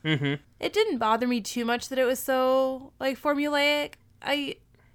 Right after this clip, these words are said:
Speaker 2: I don't know. I felt like there was enough in it that it wasn't, like, too tropey. Like, I don't know. I enjoyed the characters. I liked reading their different perspectives. I felt like they all felt like different characters,
Speaker 1: Mm-hmm.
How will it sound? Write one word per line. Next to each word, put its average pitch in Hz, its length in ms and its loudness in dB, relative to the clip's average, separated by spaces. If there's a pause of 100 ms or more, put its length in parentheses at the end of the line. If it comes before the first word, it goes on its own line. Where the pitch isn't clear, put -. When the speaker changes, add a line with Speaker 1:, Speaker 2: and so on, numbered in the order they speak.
(180)
Speaker 2:
I 240 80 2
don't 262 100 4
know. 254 100 2
I 240 140 4
felt 262 240 2
like 262 160 0
there 269 140 2
was 247 120 0
enough 220 460 -2
in 262 180 -4
it 302 220 -2 (220)
that 233 160 4
it 208 100 0
wasn't, 226 300 2
like, 214 420 -4 (100)
too 226 300 0
tropey. 254 640 0 (240)
Like, 208 540 0
I 240 80 4
don't 240 100 10
know. 220 140 8
I 240 140 6
enjoyed 240 400 6
the 254 60 0
characters. 220 840 0
I 214 100 4
liked 208 240 2
reading 226 220 2
their 220 100 2
different 220 240 -4
perspectives. 214 720 -4
I - 140 -2
felt 214 240 2
like 214 180 2
they 208 220 -2
all 196 500 2 (220)
felt 208 340 4
like 214 180 0
different 240 320 -2
characters, 277 720 -2
Speaker 1:
Mm-hmm. 127 400 0